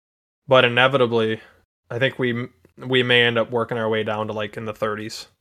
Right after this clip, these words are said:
on this guy before really finding, like, good support. Um, but it wouldn't,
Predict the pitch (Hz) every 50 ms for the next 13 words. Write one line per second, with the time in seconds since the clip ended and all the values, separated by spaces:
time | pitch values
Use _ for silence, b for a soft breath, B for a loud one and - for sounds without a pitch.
0 | _ _ _ _ - 117 117 113 107 - - 123 110 110 107 104 113 107 - -
1 | 123 117 113 110 107 107 113 117 113 113 110 107 - - 113 110 110 110 110 110
2 | 110 107 110 107 104 104 - - - _ _ _ _ _ _ _ _ _ _ _
3 | _ - 113 - 131 123 117 - - - 113 - - 113 110 107 107 - - -
4 | - _ _ _ _ _ _ _ _ _ _ _ 120 110 107 107 107 104 107 104
5 | 107 110 113 107 104 104 104 - _ _ _ 127 123 123 143 170 170 160 147 -